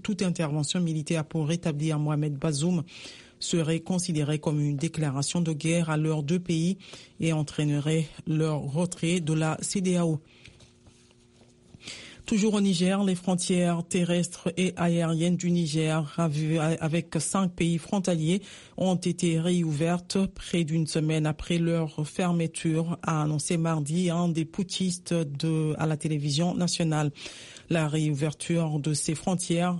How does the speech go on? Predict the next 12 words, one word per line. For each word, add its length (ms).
survient 760
quelques 300
jours 320
avant 340
la 140
fin 280
de 100
l'ultimatum 800
pour 200
rétablir 560
l'ordre 380
constitutionnel 920